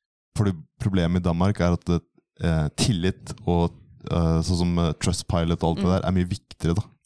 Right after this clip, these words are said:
Speaker 2: Ja.
Speaker 1: i, i, i Danmark enn
Speaker 2: Ja.
Speaker 1: det er i, i, i Norge, for eksempel. Så, men vi har ikke hatt nettbutikk i Danmark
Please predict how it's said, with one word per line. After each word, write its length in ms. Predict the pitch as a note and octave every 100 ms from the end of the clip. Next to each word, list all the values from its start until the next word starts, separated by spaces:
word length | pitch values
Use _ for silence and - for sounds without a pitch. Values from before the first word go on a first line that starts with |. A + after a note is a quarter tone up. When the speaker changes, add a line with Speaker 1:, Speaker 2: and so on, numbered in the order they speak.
| -
Speaker 2:
Ja. 100 | A#3+
Speaker 1:
i, 560 | F2 E2+ E2 - D#2
i, 200 | - - D#2+ D#2 D2+ D2+
i 40 |
Danmark 300 | E2 D2+ F2+ E2+
enn 40 | E2
Speaker 2:
Ja. 80 | D#2
Speaker 1:
det 60 |
er 40 | D#2
i, 320 | D2+ D2 -
i, 440 | - E2 D#2 D2+ D#2+
i 20 |
Norge, 260 | E2+ E2 D#2+
for 60 | -
eksempel. 240 | F#2+ G2+ A2+ - - - - -
Så, 280 | - G2+ G2 - _ _ _ _ -
men 140 | G#2
vi 40 | G2
har 80 | G2
ikke 120 | -
hatt 120 | G#2+ A2
nettbutikk 540 | G2 - E2 E2 -
i 80 | D2+
Danmark 320 | F2 D#2+ D#2+